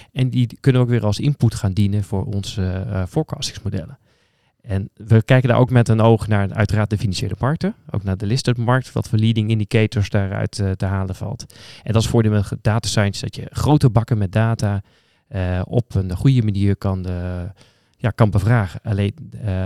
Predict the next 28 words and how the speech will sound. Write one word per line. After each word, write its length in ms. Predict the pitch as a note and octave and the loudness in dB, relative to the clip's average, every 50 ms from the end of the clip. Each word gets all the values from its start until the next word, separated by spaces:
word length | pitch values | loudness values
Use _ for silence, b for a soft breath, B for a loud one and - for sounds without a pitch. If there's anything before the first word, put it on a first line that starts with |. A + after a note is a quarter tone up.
| F2+ | -4
wat 240 | - A2+ A2+ A2+ - | -2 -2 -2 0 2
ook 180 | - B2+ - - | 2 2 2 2
met 140 | G#2 G2 | 2 2
data 160 | G2+ A2 A2 A2+ | 4 2 2 2
science 240 | - G#2+ F#2+ F#2 | 0 -2 -2 -2
wel 100 | - F#2+ | -4 -8
geldt, 320 | - - - B2+ D#3+ - - | -8 -6 -4 -4 -4 -4 -4
en 80 | - | -6
dat 160 | F#2 G#2 G2+ - | -6 -4 -6 -6
is 100 | F#2 - | -6 -2
vaak 260 | - A2+ G#2+ G2 - | 0 2 2 2 2
wel 360 | G#2 A2 A2+ A2+ G#2+ G2+ - D3+ | 4 6 6 6 4 2 0 -4
een, 240 | B2+ F#2+ F2 F2+ F2+ | -6 -6 -6 -6 -8
eh, 760 | F#2 F#2+ G#2+ G#2 G2 G2+ G#2 G#2 - - - - - - - - | -8 -8 -8 -8 -8 -8 -8 -10 -10 -10 -10 -10 -12 -10 -8 -6
ja, 120 | A2+ G2 | -6 -6
verkeerde 260 | - - - B2+ A2 - | -6 -2 0 0 0 0
veronderstelling. 420 | - G#2 G2 - - G#2+ A#2 B2+ | -4 -6 -4 -2 0 0 0 -2
Het 100 | A#2 G#2 | -2 -2
lijkt 180 | A2 G#2+ G#2+ - | -2 -2 -2 -2
erop 140 | G#2 G#2 | -4 -2
dat 160 | A2 G#2 - - | -2 -2 -2 -2
je 100 | G2+ B B B B B B B | -4 B B B B B B B
zoveel 320 | - C3 A2 A#2 C#3 D#3 | 0 4 6 8 8 8
mogelijk 380 | D3 C#3+ C3+ B2+ G#2+ G#2+ F#2 F#2+ | 8 6 6 6 4 4 4 6
data 280 | B2 B2+ B2+ A#2+ A#2 | 6 6 6 4 2
erin 180 | G#2+ A2 B2 C#3 | 0 0 0 0
kan 140 | D3 C#3 A#2 | 0 0 2
gooien. 400 | B2 C3 B2+ C3+ D3 E3 G3+ | 2 2 2 0 0 -2 -4